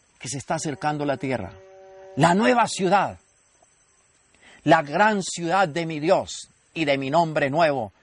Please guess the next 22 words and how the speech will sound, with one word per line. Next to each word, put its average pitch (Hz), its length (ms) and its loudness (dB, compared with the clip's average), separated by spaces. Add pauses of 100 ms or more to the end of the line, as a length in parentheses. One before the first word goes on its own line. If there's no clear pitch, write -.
(360)
como 110 280 -2
dice 139 260 -4
el 131 60 0
Apocalipsis 120 760 -6 (260)
tres 113 380 -2
doce, - 460 -10 (1300)
donde 117 280 0
se 120 100 -2
escribe 139 300 -2
el 135 100 -2
nombre 120 480 -6 (680)
de 127 100 2
los 120 140 0
que - 180 -6
son 110 380 -4 (720)
testigos 101 560 -4
de 92 100 0
Jesús. 90 560 -10 (600)
Un 175 200 6
gran 160 240 -4
trono 139 320 -12
blanco. 120 400 -12